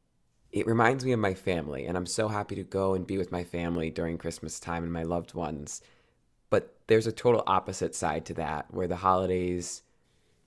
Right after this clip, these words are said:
are really terrible for a lot of people. It really makes people feel more lonely than ever because they've, they've lost their loved ones or they're isolated for whatever reason. So I think my first tip would be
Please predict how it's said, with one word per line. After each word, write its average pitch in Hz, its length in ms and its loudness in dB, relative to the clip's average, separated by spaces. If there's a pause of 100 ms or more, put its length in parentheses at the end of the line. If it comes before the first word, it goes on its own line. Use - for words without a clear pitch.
(160)
are 104 120 0
really 151 280 2
terrible 110 460 2
for 131 140 -2
a 127 40 2
lot 127 180 2
of 123 100 -8
people. 135 480 -4 (300)
It 104 160 -4
really 110 220 2
makes 104 220 -2
people 98 280 -8
feel 90 580 0
more 92 260 -2
lonely 107 420 0
than 113 180 0
ever 113 280 0
because 90 380 -6
they've, 82 280 -2 (540)
they've 87 140 -6
lost 131 340 2
their 127 140 2
loved 120 220 2
ones 113 360 0
or 92 60 -4
they're - 200 -2
isolated 117 480 0
for 95 140 0
whatever 92 300 0
reason. 120 580 0 (380)
So - 280 0
I 104 120 -2
think 143 420 -2
my 98 160 0
first - 560 -2
tip - 380 -2
would 90 300 -2
be 90 480 -2